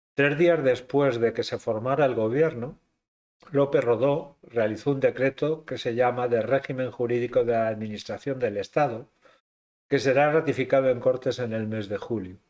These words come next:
Este decreto puso las bases de la reorganización del gobierno y se creó la Secretaría General Técnica de la Presidencia del Gobierno,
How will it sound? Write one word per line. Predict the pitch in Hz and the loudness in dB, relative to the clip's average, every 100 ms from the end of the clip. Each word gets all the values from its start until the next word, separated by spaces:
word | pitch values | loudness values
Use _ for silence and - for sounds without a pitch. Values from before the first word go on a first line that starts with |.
| _ _ _ _ | _ _ _ _
Este | - - 135 | -4 0 2
decreto | 131 139 143 135 - | 2 2 0 0 0
puso | 156 - 147 | -2 0 2
las | 120 107 | 2 0
bases | 110 143 - 92 - _ _ | -2 -2 -2 -8 -10 _ _
de | 113 117 | -2 2
la | 110 | 2
reorganización | 110 113 110 107 101 107 101 127 | 2 2 2 -2 -4 -6 -4 0
del | 127 120 | 0 2
gobierno | 123 135 147 127 135 _ - - _ _ _ _ - | 2 4 0 -2 -14 _ -20 -20 _ _ _ _ -2
y | |
se | 139 135 | 0 2
creó | 127 147 | 4 4
la | 156 135 | 4 2
Secretaría | - 131 120 117 123 135 147 | 0 2 0 2 2 4 2
General | - 127 120 139 135 _ | 0 0 2 2 0 _
Técnica | 147 - 143 143 143 | -2 -2 -4 0 0
de | 123 117 | 2 2
la | 113 | 0
Presidencia | 113 107 117 127 120 127 | -4 -6 -2 -2 -2 -4
del | 113 | 0
Gobierno, | 117 131 135 104 104 | 2 4 0 -2 -16